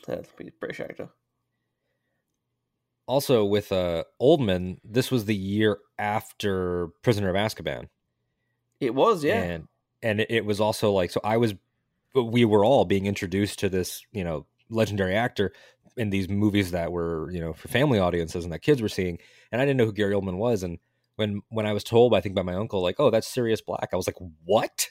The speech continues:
Speaker 2: 'Cause I didn't, I,
Speaker 1: <laughs>
Speaker 2: I, I didn't know that people could change their accents like that. I was like, "What the hell? That's the same guy?"
Speaker 1: And I love this scene 'cause it introduces, like, he has to come up with the idea of the concept of Bruce Wayne,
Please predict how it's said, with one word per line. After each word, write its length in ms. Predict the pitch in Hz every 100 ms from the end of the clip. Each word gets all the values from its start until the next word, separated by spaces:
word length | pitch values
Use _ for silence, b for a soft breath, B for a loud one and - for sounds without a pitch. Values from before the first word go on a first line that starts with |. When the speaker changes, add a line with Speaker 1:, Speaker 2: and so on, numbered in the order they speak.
| -
Speaker 2:
'Cause 100 | 123
I 100 | 120
didn't, 280 | 127 113 110 -
I, 80 | 131
Speaker 1:
<laughs> 280 | - - -
Speaker 2:
I, 140 | 117
I 60 | 117
didn't 180 | 131 113
know 140 | 123
that 80 | 123
people 160 | 123 107
could 160 | 104
change 240 | - 120 113
their 120 | 95
accents 440 | 104 143 98 95 90
like 160 | 87
that. 180 | 87 85
I 40 | 107
was 100 | 101
like, 120 | 85
"What 160 | -
the 160 | 120 110
hell? 460 | - 101 139 196 - B B
That's 140 | 131
the 80 | 151
same 380 | - 135 120 104
guy?" 420 | 95 117 202 220 _ b b b b _ _ _ _ _ _ _ - 151
Speaker 1:
And 80 |
I 60 | 147
love 160 | 160 160
this 200 | 151 -
scene 160 | 131
'cause 140 | 127 151
it 80 |
introduces, 540 | 143 135 131 127 127 123
like, 260 | 120 98
he 140 | - 131
has 100 | 120
to 80 | 127
come 180 | 127
up 140 | 123 -
with 100 | 117
the 40 |
idea 200 | 117 131
of 80 | 123
the 60 | -
concept 400 | 120 113 123 -
of 120 | -
Bruce 240 | - -
Wayne, 240 | - -